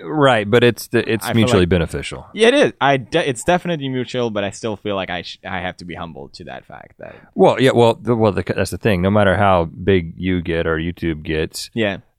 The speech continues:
Speaker 1: um, if, if they decide, "Listen, we're, we are going to fight
Speaker 2: Mm-hmm.
Speaker 1: this battle and we're gonna say, 'No, we're gonna file a copyright claim for every,'" they could
Speaker 2: Yeah.
Speaker 1: shut it down.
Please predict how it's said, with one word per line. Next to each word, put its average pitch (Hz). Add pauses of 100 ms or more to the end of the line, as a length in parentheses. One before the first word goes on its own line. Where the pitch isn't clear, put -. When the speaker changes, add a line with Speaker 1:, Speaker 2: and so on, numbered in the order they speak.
(120)
Speaker 1:
um, 78 (480)
if, -
if -
they 95
decide, 87
"Listen, 82
we're, 87 (180)
we 90
are 85
going 85
to 78 (100)
fight 90
Speaker 2:
Mm-hmm. 80
Speaker 1:
this 80
battle 78
and 76
we're 78
gonna 78
say, 76 (120)
'No, 80
we're 78
gonna 78
file 80
a 73
copyright 78
claim 76
for 73
every,'" 76 (140)
they 95
could 147
Speaker 2:
Yeah. -
Speaker 1:
shut 104
it 78
down. 82